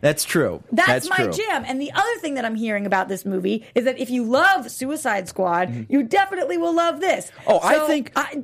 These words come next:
Speaker 2: I think that probably of everybody, I'm gonna
Speaker 1: This
Speaker 2: be the one who
Speaker 1: film,
Speaker 2: likes it.
Speaker 1: I think this film's gonna do incredibly well because, one, it's getting positive b-, buzz.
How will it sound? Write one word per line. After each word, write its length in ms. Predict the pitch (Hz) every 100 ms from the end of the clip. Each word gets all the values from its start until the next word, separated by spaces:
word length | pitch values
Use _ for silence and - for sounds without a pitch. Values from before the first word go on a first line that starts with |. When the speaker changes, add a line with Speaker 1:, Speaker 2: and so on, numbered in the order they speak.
| -
Speaker 2:
I 220 | 349 415
think 180 | 381 339
that 120 | 320
probably 240 | 349 370 330
of 60 |
everybody, 520 | 359 427 349 294 240 -
I'm 140 | - 254
gonna 100 | 214
Speaker 1:
This 120 | 330
Speaker 2:
be 60 | 339
the 100 | 330
one 80 | -
who 40 |
Speaker 1:
film, 60 | 339
Speaker 2:
likes 280 | 403 415 233
it. 140 | -
Speaker 1:
I 80 | 170
think 160 | 220 208
this 120 | 180
film's 180 | 180 143
gonna 140 | 143
do 100 | 127
incredibly 480 | 117 - 151 165 160
well 440 | 113 101 95 101 -
because, 340 | 131 135 -
one, 220 | 156 180
it's 100 | 180
getting 180 | 175 156
positive 500 | - 131 123 120 95
b-, 80 | 78
buzz. 440 | - 87 - -